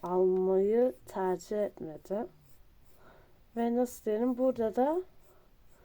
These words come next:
hmm, ikinci duygu gibi bir şeydi. Paylaşmak, e, onun gibi. Her neyse.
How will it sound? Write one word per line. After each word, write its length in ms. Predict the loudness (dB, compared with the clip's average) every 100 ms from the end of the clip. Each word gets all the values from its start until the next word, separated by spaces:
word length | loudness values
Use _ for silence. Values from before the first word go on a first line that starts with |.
| -20 -20 -20 -20 -20 -20 -20 -20
hmm, 540 | -10 -6 -4 -4 -4 -6 -8 -16 -8
ikinci 540 | -6 0 0 0 -2 -2
duygu 580 | 0 0 0 -2 -2 -4 -8 -4
gibi 240 | -2 -2
bir 60 | -8
şeydi. 380 | -2 -2 -2 -6 -6
Paylaşmak, 640 | -4 -2 -4 -6 -4 -4 -4 -14 -10
e, 60 | -2 0 0 -4 -6
onun 280 | -2 0 -2
gibi. 200 | -8 -12 -14 -20 -20 -20 -20 -20 -20 -20 -20 -16
Her 200 | -4 0
neyse. 420 | 2 0 0 -8